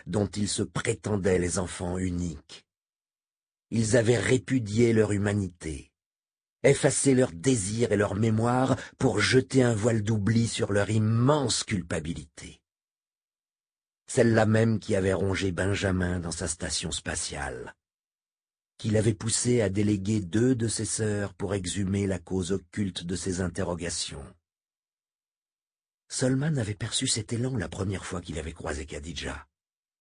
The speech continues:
Cette aspiration fondamentale a brisé le rempart d'amnésie érigé par l'escato, à se réinsérer dans la trame d'origine.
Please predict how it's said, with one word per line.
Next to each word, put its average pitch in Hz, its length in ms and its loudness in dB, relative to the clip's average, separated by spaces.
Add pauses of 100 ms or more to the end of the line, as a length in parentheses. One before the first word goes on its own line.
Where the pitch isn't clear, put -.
(260)
Cette 110 200 -6
aspiration 113 580 -2
fondamentale 117 640 -2
a 85 80 -4
brisé 139 460 -2
le 147 100 2
rempart 123 460 -2
d'amnésie 107 680 -2
érigé 101 400 0
par 92 220 -6
l'escato, - 580 -10 (920)
à 120 80 4
se - 100 2
réinsérer 139 800 4
dans 85 160 -4
la 87 140 -4
trame 90 420 -2
d'origine. 87 880 -2